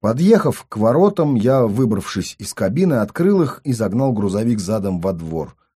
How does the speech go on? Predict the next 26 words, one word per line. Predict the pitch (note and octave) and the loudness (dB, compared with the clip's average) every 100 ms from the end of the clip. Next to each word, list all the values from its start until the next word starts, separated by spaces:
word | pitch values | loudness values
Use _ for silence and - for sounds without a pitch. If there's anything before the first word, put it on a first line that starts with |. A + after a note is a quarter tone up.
| - | -10
подгоняя | F2+ F2+ G#2 G2 F2+ | -6 -4 -2 -2 -4
его | E2+ E2+ | -6 -6
к | - | -6
парадному | F#2+ F#2+ E2 F2+ F2 | -4 -4 -4 -6 -8
входу. | - F#2 D#2 C#2+ _ _ | -6 -6 -6 -8 _ _
Жильцы | F2 D2+ E2 E2 - F#3 G3+ F3+ | -12 -8 -8 -8 -2 2 2 0
с | - - | -8 -2
интересом | A2 - G2+ C3 C3 A#2+ | -2 0 0 0 0 0
наблюдали | G#2+ G2+ G#2 F#2 A2 A#2+ | 2 2 0 0 -2 -2
за | G#2+ | 0
моими | G2+ G2 G2 F#2+ | -2 -2 -4 -6
действиями. | E2+ F#2 D2 - C#2+ C#2+ B1+ - _ _ _ _ - | -6 -6 -6 -12 -12 -10 -12 -16 _ _ _ _ -12
В | |
основном | F#2 - A#2+ E3 F#3 D3 A2 | -8 -2 0 2 2 2 0
были | A#2+ C#3+ C3 | 2 2 0
те | A#2 - F#2+ | -2 -2 -2
же, | D2+ D2 B1+ _ _ | -2 -8 -14 _ _
лишь | G#2+ B2 - - | -4 -4 -4 -4
один | C3 B2+ G#2 | -2 0 0
жилец | F#2+ F2+ F2 - - _ - | -2 -4 -6 -10 -20 _ -4
незнаком, | G#2 F#2+ G#2 A2+ - F#2+ D2+ - _ _ | -4 -2 -2 -4 -4 -4 -6 -12 _ _
да | F#2+ A#2+ E3+ A#2+ | -8 -2 0 -2
сержанта | F2+ C3 A2+ C3+ B2 B2 | -4 -2 0 0 -2 -2
участкового | A2 A2+ - A2 F2+ E2 E2 | -4 -6 -6 -4 -2 -4 -6
не | E2 D2+ | -8 -10
было. | D2 C2 | -12 -14